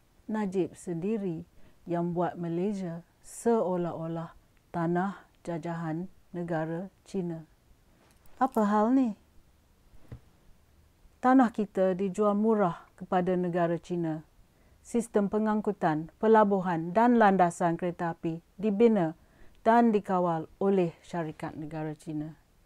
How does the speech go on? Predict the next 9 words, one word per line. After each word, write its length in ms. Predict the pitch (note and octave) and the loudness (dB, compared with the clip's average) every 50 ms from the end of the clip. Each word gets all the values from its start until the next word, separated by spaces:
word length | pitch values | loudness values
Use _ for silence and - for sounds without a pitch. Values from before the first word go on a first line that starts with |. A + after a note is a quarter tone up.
| _ - - - - - _ _ _ | _ -20 -20 -20 -20 -20 _ _ _
Berapa 340 | - A3+ A#3+ A#3 - B3+ A#3+ | 6 8 8 8 8 6 6
juta 400 | G#3+ A3 A#3+ A3 - B3 A#3 A3+ | 6 6 2 4 6 6 6 8
ringgit 480 | A#3 C4 C4 C4 B3+ A3 G3 F3 - - - | 8 8 8 8 8 6 6 4 4 0 -2
mengalir 480 | G3+ G3+ G3+ G3+ G3+ G3 G3 G3 F#3+ F#3+ | 0 2 4 4 4 6 6 4 4 2
keluar 480 | - A#3+ A#3+ A#3 G#3 F3+ E3 E3 - _ - | 2 4 4 6 6 6 4 0 -4 _ -8
ke 80 | - G#3 | -6 -4
negara 400 | G#3 G#3 G3 G3+ G3+ G3 G3+ G3+ | -2 -2 0 0 2 2 0 0
China? 480 | - - B3 A#3+ A3+ G3 F3 F3 - _ _ _ _ _ - _ _ _ _ _ _ _ _ _ _ - _ _ _ - _ _ _ _ _ _ - | -2 -2 -2 0 0 -2 -4 -8 -12 _ _ _ _ _ -20 _ _ _ _ _ _ _ _ _ _ -20 _ _ _ -20 _ _ _ _ _ _ -2
Najib 400 | A3+ A#3 G#3 - C4 C4+ C4+ | -2 0 0 0 0 0 0